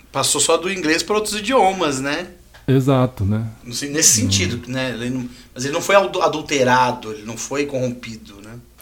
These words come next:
Speaker 2: Exato, né? Seja por, intencionalmente ou por ignorância, né? Erros foram cometidos na Bíblia.
Speaker 1: Uhum. E no caso do livro de Mórmon foram apenas feitas correções, é que até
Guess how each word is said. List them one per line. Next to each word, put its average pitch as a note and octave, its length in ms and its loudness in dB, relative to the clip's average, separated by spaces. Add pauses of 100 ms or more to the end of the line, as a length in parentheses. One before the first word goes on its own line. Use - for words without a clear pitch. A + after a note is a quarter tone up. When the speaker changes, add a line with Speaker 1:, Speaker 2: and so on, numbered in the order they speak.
(200)
Speaker 2:
Exato, G#2+ 520 -4
né? G2 160 -6 (640)
Seja G#2+ 360 2 (120)
por, G2+ 220 0 (240)
intencionalmente A2 1120 4
ou C3+ 60 8
por C3 200 6
ignorância, A2 760 6
né? G2+ 140 -6 (460)
Erros G2 320 0
foram A#2 220 2
cometidos B2 640 0
na F#2+ 120 0
Bíblia. F#2+ 400 -8 (500)
Speaker 1:
Uhum. A#2 280 -10 (280)
E - 20 -6
no D#3 60 -8
caso G3+ 140 0
do F#3 60 -6
livro F3+ 120 -4
de C#3+ 80 -4
Mórmon D3+ 280 0
foram D#3 300 0
apenas D#3+ 380 -4
feitas D#3 260 -6
correções, D#3 500 -2
é C#3+ 60 0
que C#3+ 180 -8
até - 200 0